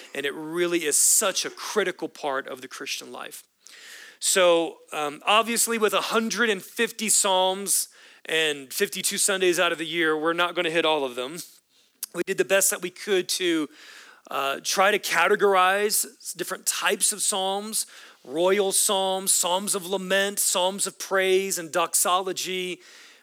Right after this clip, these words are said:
Um, but our hope is that we would learn how to, um, develop a richer and more authentic and more intimate life with Jesus and allow the Psalms to help us towards that end.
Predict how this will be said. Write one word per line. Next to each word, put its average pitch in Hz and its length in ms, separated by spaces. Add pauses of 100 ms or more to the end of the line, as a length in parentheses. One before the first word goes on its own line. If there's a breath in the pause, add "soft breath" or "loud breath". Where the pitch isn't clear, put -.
(100)
Um, 139 500
but 165 320
our 170 160
hope 269 540
is 143 540 (400 loud breath)
that 170 200
we 175 220
would 240 400
learn 214 760
how 196 760
to, 151 460 (360 loud breath)
um, 135 480 (520 loud breath)
develop 190 560
a 170 80
richer 196 600
and 170 200
more 156 180
authentic 175 600
and 151 80
more 151 120
intimate 170 480
life 151 440
with 135 180
Jesus 131 640
and 131 320
allow 143 300
the 135 100
Psalms 135 500
to 156 100
help 131 200
us 131 160
towards - 300
that - 200
end. - 360